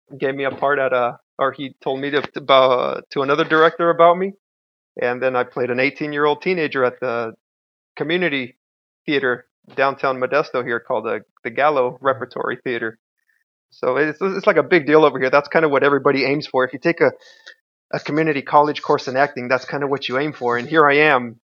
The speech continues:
you know, a, a, a year in already, and then my second role is this freaking downtown community theater thing. It's like, what, you know, what the hell did I get myself into? But it, it's just been a blast, man.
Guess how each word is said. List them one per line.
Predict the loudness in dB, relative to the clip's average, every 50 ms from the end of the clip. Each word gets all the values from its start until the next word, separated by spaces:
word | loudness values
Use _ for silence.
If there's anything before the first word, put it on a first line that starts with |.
| _ _ -6
you | -4
know, | -4 -4 -4 -2 -2
a, | 0 0 0 0 0
a, | 0 0 -2 -4
a | -4
year | 0 2 4 6 6 6
in | 6 6 6
already, | 4 6 6 4 4 4 0
and | -2 -4
then | -2 -2
my | -2 -2
second | -2 -2 -2 -2 -2 -4 -6 -2
role | 0 0 0 0 0 -2
is | -6 -6
this | -8 -12 -12 -8 -8
freaking | -8 -8 -6 -6 -6 -6 -8 -12 -14 -18 _ _ _ _ _ _ _ _ _ _ _ _ _ _ _ 0
downtown | 2 2 2 0 -2 -2 0 0 0 0 -2
community | -6 -8 -6 -6 -4 -4 -4 -4 -6 -6
theater | -4 -2 -2 -2 -2 -4
thing. | -6 -10 -12 -10
It's | -10 -10
like, | -8 -8
what, | -10 -10 _ -12
you | -12 -10 -10
know, | -8 -8
what | -8 -8 -8
the | -8 -6
hell | -6 -6
did | -4 -4 -4
I | -4
get | -4 -6 -6
myself | -6 -6 -6 -8 -10 -6 -6
into? | -8 -8 -8 _ -14 -12 -8
But | -6 -4 -4
it, | -4 -4
it's | -4 -4
just | -4 -4 -4 -4
been | -6 -8 -8
a | -8
blast, | -6 -2 0 2 2 0 -2 -6 -10
man. | -8 -8 -8 -8